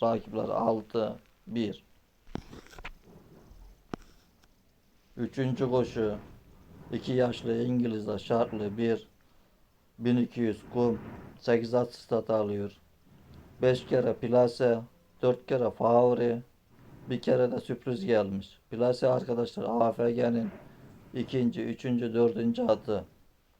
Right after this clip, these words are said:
Tay yarışı arkadaşlar. Her an her, her şey olabilir. Öncelikle arkadaşlar yedi,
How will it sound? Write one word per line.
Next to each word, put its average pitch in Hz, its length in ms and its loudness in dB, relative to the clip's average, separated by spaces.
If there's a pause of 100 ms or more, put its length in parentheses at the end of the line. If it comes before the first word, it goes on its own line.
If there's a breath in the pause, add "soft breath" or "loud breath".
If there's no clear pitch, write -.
(960)
Tay 123 200 4
yarışı 117 460 2
arkadaşlar. 98 720 -4 (420)
Her 117 180 4
an 123 140 2
her, 120 500 0
her 120 140 0
şey 113 260 -4
olabilir. 110 680 -2 (1120)
Öncelikle 123 580 0
arkadaşlar 107 720 -2 (960)
yedi, 120 560 2